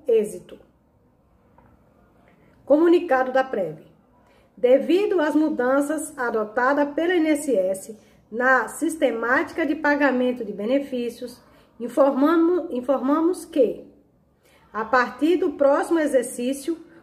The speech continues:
os benefícios vinculados a esse convênio serão transferidos para pagamento pela rede bancária contratado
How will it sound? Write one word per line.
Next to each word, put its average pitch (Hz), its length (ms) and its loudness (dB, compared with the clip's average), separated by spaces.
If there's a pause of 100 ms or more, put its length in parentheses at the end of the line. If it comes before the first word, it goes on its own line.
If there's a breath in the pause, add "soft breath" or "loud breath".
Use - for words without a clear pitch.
(160 loud breath)
os 214 120 -10
benefícios 285 680 0
vinculados 269 800 -2
a 226 160 -4
esse 196 240 -8
convênio 254 720 -2 (220 loud breath)
serão 254 460 2
transferidos 302 1000 -2 (200)
para 214 240 -4
pagamento 262 800 0
pela 226 340 -2
rede 262 380 2
bancária 240 720 -2 (440 soft breath)
contratado 269 840 -2